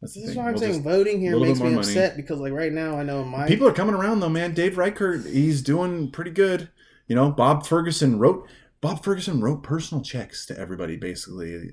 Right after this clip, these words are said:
Speaker 1: to trying to buy their vote, essentially.
Speaker 2: Mm-hmm.
Speaker 1: Wrote them all a check, and he still can't get up in the polls. I think people are fucking realizing this shit, dude.
Speaker 2: Well, like, "I'm in Renton, and we're getting the raise the minimum wage to twenty dollars." And I said, "I see him outside of the Q F C and the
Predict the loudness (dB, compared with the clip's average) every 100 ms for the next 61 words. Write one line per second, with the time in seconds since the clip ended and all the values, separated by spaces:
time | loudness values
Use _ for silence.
0 | -10 -10 -8 -8 -6 -4 -6 -4 -6 -6
1 | -8 -10 -18 -16 -10 -10 -10 -10 -10 -10
2 | -10 -10 -10 -10 -2 0 0 -4 -6 -4
3 | -4 -2 -4 -6 -10 -12 -10 -6 -4 -6
4 | -4 -4 -2 -4 -4 -4 -6 _ -8 -6
5 | -6 -6 -6 -8 -8 -8 -8 -12 -20 _
6 | _ _ -12 -8 -10 -6 -6 -6 -8 -4
7 | -4 -4 -8 -12 -14 -12 -14 -12 -6 -2
8 | -2 -4 -4 -4 -2 -2 -2 -4 -4 -2
9 | 0 0 0 -2 -2 0 0 0 -4 -2
10 | -2 -2 0 0 -2 -6 -6 -4 -2 -2
11 | -2 -2 -4 -8 -10 -12 -12 -10 -6 -4
12 | -4 -6 -6 -8 -4 -4 -4 -8 -6 -6
13 | -6 -8 -8 -6 -6 -6 -8 -8 -8 -8
14 | -8